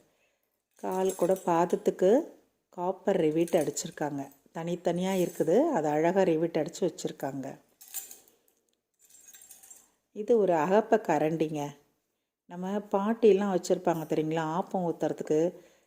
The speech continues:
சீரட்டை, அந்த கொட்டாங்குச்சின்னு சொல்லுவாங்க இல்லையா, அதுல ஒரு குச்சியை சொருகி வச்சிருப்பாங்க. அதே ஸ்டைல்ல இந்த கரண்டி பண்ணியிருக்காங்கங்க. நல்லா இருக்கு. இதுல பேர் இருக்கு பாருங்க, செட்டிமார் வீட்டு கரண்டின்னு நினைக்கிறேன் நானு. ஆ,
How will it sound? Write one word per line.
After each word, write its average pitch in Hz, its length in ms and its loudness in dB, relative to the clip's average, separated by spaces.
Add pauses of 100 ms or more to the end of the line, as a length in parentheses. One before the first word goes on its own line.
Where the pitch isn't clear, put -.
(400)
சீரட்டை, 190 440 2
அந்த 147 420 -2
கொட்டாங்குச்சின்னு 180 580 0
சொல்லுவாங்க 151 380 -4
இல்லையா, 170 260 -2
அதுல 185 320 4
ஒரு 175 140 2
குச்சியை 190 480 2
சொருகி 175 260 4
வச்சிருப்பாங்க. 151 680 -2 (580)
அதே 180 460 4
ஸ்டைல்ல 190 540 4
இந்த 240 240 2
கரண்டி 160 320 0
பண்ணியிருக்காங்கங்க. 151 1040 -4 (800)
நல்லா 170 320 -4
இருக்கு. 170 240 -2
இதுல 170 140 2
பேர் 240 360 4
இருக்கு 175 240 -2
பாருங்க, 147 380 -6
செட்டிமார் 190 420 -2
வீட்டு 170 400 0
கரண்டின்னு 165 420 -2
நினைக்கிறேன் 190 500 -2
நானு. 170 400 -4 (1200)
ஆ, 160 280 -8